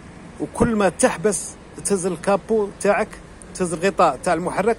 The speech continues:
وتشوف ال-، الخراطيم قاصحين أو لا. ودبروا عليك وبدلت الغطاء تاع مبرد المحرك اللي كان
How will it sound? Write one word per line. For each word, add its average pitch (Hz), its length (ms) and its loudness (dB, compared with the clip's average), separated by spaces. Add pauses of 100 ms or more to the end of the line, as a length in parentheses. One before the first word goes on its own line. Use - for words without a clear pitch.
(120)
وتشوف 202 380 -2
ال-، 185 340 2 (1000)
الخراطيم 190 540 4 (640)
قاصحين 220 480 2
أو 160 240 2
لا. 117 140 -4 (1200)
ودبروا 202 460 4
عليك 175 360 2
وبدلت 196 680 2
الغطاء 175 480 2 (680)
تاع 156 140 2
مبرد 180 400 2
المحرك 165 460 0 (920)
اللي 165 120 4
كان 180 360 6